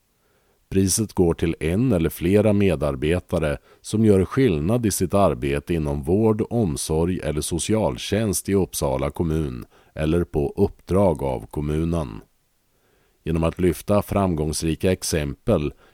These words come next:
vill vi i kommunen stärka yrkesstoltheten och inspirera till innovation och utveckling.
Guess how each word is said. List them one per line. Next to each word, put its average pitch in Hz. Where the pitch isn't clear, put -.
vill 107
vi 92
i 117
kommunen 113
stärka 90
yrkesstoltheten 73
och -
inspirera 90
till 71
innovation 82
och 190
utveckling. 101